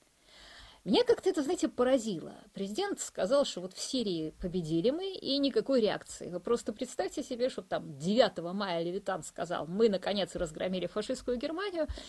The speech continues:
и, э, всем до лампочки было бы. Ну, правда, Владимир Владимирович не первый раз объяснял, что операция завершается. Он это объяснял ещё в марте две тысячи шестнадцатого года и в январе две тысячи семнадцатого.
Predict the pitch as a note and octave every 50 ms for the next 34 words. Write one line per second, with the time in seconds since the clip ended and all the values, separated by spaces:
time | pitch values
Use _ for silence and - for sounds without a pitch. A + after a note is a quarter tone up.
0 | - - - - - - - A3+ B3+ D4 D4+ - - - E3+ E3+ F3 E3+ - B3
1 | A#3+ A3+ F3+ D#3+ D#3 D#3+ D#3+ - - - - - - - - - - - - _
2 | _ _ _ - - - - - - D4 A4 - - - - - D#4 D#4 D4+ C4
3 | A3+ C4+ B3+ - A3 A#3 A#3 C#4+ C4+ C4 B3+ C4 C4 A#3+ - - G#3+ A3+ A3+ -
4 | - C4 A#3 F#3 D#3+ D#3+ E3 D#3+ - C#3 C#3+ - - - - - F3 E3+ F3+ G3
5 | F#3+ - G3+ E3+ D#3+ - - F3 E3+ - F3+ - F#3+ E3+ D#3+ D#3 - - F3 E3
6 | G3+ A#3 C4+ E4+ - - B4+ B4 A#4 G#4+ - - F4+ F4+ - - A3 G#3+ F#3+ F#3
7 | - F#3 F3+ F3 E3+ - - - E3+ F#3 F#3 E3+ - - E3+ E3 E3+ - - E3+
8 | F3 - G#3 F#3+ E3+ - - - D#3 E3 F3 - F3 E3 - - - - F3 E3
9 | - - - F#3 G#3 A#3 - E4+ F4+ D#4+ D4 C#4+ A#3 G3+ F3+ E3+ E3 E3 E3+ E3+
10 | F3+ E3 E3+ E3+ - F3+ E3+ - - G#3 - - A#3 D4+ G4+ G#4+ - - - -
11 | E4 D#4+ D#4